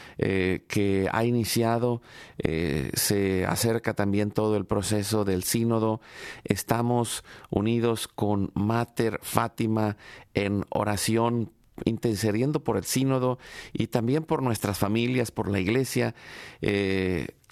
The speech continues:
y, y tenemos este tema, sanando el corazón desde la infancia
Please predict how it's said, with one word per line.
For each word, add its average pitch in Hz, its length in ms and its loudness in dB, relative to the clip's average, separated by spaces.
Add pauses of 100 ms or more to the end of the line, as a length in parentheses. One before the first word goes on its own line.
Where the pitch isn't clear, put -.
(120)
y, 120 180 -2
y 117 120 -2
tenemos 156 680 -2
este 120 380 -2
tema, 123 400 0 (460)
sanando 147 580 0
el 147 100 -2
corazón 127 720 0 (320)
desde 101 400 0
la 101 120 2
infancia 113 880 0